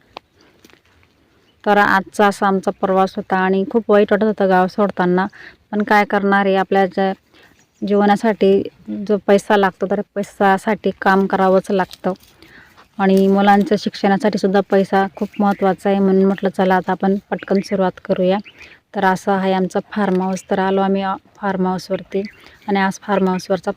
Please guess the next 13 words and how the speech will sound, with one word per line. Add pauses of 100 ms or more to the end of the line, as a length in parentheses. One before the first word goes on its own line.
(120)
पहिला
दिवस
आहे
आमचावाला. (760)
आणि
आज
आम्हाला
काही
दिवसभर (160)
करमणार
नाही
कारण
आम्ही